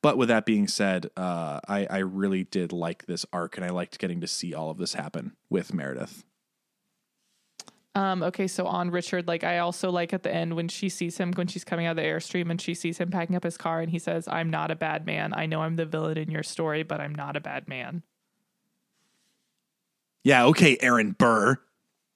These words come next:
Speaker 2: All right, settle down. <laughs> Not really the same.
Speaker 1: No, I get that, though. And then, and then you get, I mean, first off, I think that's a, that's a good call out because Weber is a good guy.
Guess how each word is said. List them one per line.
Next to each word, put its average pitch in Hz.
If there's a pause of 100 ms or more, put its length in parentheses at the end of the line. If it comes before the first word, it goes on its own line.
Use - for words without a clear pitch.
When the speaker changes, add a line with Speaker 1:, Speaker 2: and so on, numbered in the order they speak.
(200)
Speaker 2:
All 214
right, 143 (180)
settle 190
down. - (240)
<laughs> -
Not 359
really 262
the 226
same. - (1600)
Speaker 1:
No, 127
I 135
get 131
that, 101
though. 107
And 175
then, 185
and 175
then 175
you 180
get, 147 (1040)
I 156
mean, 156
first 180
off, 143
I 120
think 151
that's 127
a, 123
that's 127
a 120
good 107
call 101
out 120 (680)
because 165
Weber 214
is 180
a 127
good 113
guy. 92